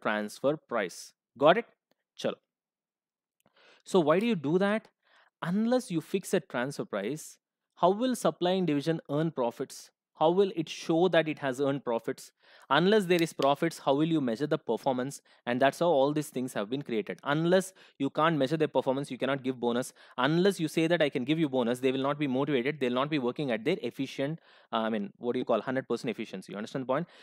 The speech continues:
So this is the whole story actually. That's the reason I have to create something called transfer price. And thereby, I can give a chance for the supplying division, even though it is not selling anything outside, to show some sort of profits. And based on that, I'll try to measure its performance. And based on that, I'm gonna give it bonus.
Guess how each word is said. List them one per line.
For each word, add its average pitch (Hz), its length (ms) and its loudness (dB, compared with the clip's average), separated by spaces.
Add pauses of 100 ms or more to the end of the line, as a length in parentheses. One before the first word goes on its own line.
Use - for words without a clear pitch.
(140)
So - 100 -10
this 139 200 -2
is 208 100 -4
the 220 100 4
whole 180 320 4
story 160 440 2
actually. 113 260 -2
That's 120 220 0
the 185 80 2
reason 170 240 4
I 147 80 0
have 151 220 -2
to 190 60 -2
create 185 380 2
something 160 340 0
called 139 200 2
transfer 117 280 -2
price. 120 380 -2 (520)
And 131 160 0
thereby, 170 600 4 (180)
I 135 140 2
can 147 240 0
give 170 200 2
a 220 60 4
chance 165 420 0
for 180 100 -6
the 156 60 -8
supplying 156 360 0
division, 143 200 -2
even 147 220 2
though 175 80 2
it 156 100 0
is 123 120 -4
not 151 160 -2
selling 147 240 0
anything 139 260 -2
outside, 131 460 2 (360)
to 156 80 2
show 233 280 6
some 202 180 2
sort 151 160 4
of 147 140 0
profits. 120 500 0
And 117 320 -6
based 202 360 6
on 113 240 4
that, 110 300 -2 (280)
I'll 120 120 2
try 139 140 4
to 147 100 0
measure 123 260 -2
its 113 120 -6
performance. 180 540 0
And 123 160 -2
based 135 180 0
on 117 120 0
that, 135 120 0
I'm 127 140 -2
gonna 123 120 -2
give 123 120 -4
it 110 160 -4
bonus. 180 400 4